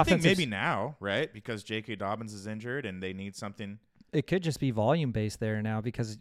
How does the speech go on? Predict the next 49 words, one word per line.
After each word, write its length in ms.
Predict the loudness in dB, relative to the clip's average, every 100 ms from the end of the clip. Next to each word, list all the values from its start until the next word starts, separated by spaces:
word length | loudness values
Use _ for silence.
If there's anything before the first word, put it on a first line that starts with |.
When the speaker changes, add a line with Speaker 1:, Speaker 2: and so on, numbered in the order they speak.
| -12
Speaker 2:
as 240 | -6 -4
we've 140 | -4 -6
seen, 480 | -6 -8 -6 -6 -6
they 120 | -6
came 220 | -4 -2
out 120 | -2 -4
and 100 | -4
threw 220 | -2 -2
the 80 | 0
ball 280 | 0 0
and 120 | 0 -4
threw 120 | -4
the 80 | -2
ball 260 | -4 -6 -6
often. 360 | -6 -8 -12
The 80 | -4
problem 380 | 2 4 4 0
is 360 | 0 -2 -6 -16 _ -8
Lamar 200 | -2 0
Jackson 300 | 0 0 -4
is 140 | -4
not 180 | -2 -2
very 180 | -2 -4
good 100 | -6
at 80 | -4
throwing 200 | -4 -4
the 60 | -2
ball. 360 | 0 0 -4 -4
Speaker 1:
Right. 180 | 0 4
Speaker 2:
So, 160 | 4 4
like, 140 | 4
somebody's 340 | 2 2 2 0
gonna 140 | 0
catch 220 | 0 0
the 80 | 0
balls 500 | 2 2 2 -4 -8
if 100 | -6 -6
he's 120 | -4
throwing 220 | -2 0
the 60 | 0
ball 200 | 0 -2
twenty 220 | -2 -4
plus 200 | -4 -4
times 200 | -4 -6
a 60 | -4
game, 320 | -2 -2 -2
right? 260 | -2 0 -2 _
Speaker 1:
Yep. 260 | -6 -4 -4 _ _
Speaker 2:
So, 460 | -2 2 4 2